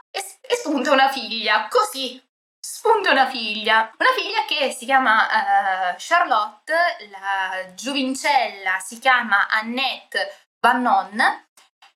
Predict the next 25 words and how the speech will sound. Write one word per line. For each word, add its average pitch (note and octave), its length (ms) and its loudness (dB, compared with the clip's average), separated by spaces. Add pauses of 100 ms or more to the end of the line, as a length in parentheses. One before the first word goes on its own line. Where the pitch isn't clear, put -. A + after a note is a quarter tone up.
(140)
e B4+ 200 4
lui, D#4+ 340 -4
eh, G#3 680 2
con B3+ 140 -6
questo D#4+ 240 -4
suo F4+ 140 2
amico, D#4 360 0
eh, G3 600 4
viaggiavano, B3+ 760 2
si A3+ 140 -16
divertivano, C4 800 -2
a G3+ 40 0
un G#3 60 -8
certo B3+ 180 -12
punto D4+ 180 0
sono A#3 100 -2
rimasti B3+ 340 2
senza A3+ 360 -6
soldi G#3+ 340 2
e F#3 40 -14
dicono, A3 240 -4
"Boh, - 260 0 (160)
torniamo A#3 420 4
a - 80 -6
casa." G3 540 0